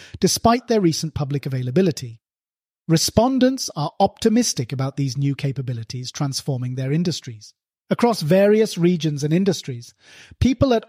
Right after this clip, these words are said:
all levels of seniority are utilizing generative A I, both in professional and personal contexts.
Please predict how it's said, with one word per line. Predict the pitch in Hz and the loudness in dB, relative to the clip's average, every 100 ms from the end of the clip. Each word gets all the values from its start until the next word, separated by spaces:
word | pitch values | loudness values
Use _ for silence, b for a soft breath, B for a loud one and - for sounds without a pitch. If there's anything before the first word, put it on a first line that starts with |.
| - | 0
all | 220 220 240 | 4 4 4
levels | 214 208 185 | 4 2 0
of | 180 | -2
seniority | - 185 170 175 196 190 165 | 0 0 2 2 0 2 2
are | |
utilizing | 156 208 214 247 220 214 226 202 | 2 2 2 2 2 2 0 0
generative | 180 180 175 180 | 0 0 0 0
A | 165 156 | 2 0
I, | 139 139 143 B B | 0 -4 -6 B B
both | 135 214 277 320 | 0 2 2 -2
in | 254 | -2
professional | 269 180 127 - 170 | -2 -2 -4 -4 -4
and | 170 | -2
personal | - 143 - 143 | -4 -6 -6 -6
contexts. | - 233 269 135 117 - - | -2 -4 -2 -8 -10 -16 -16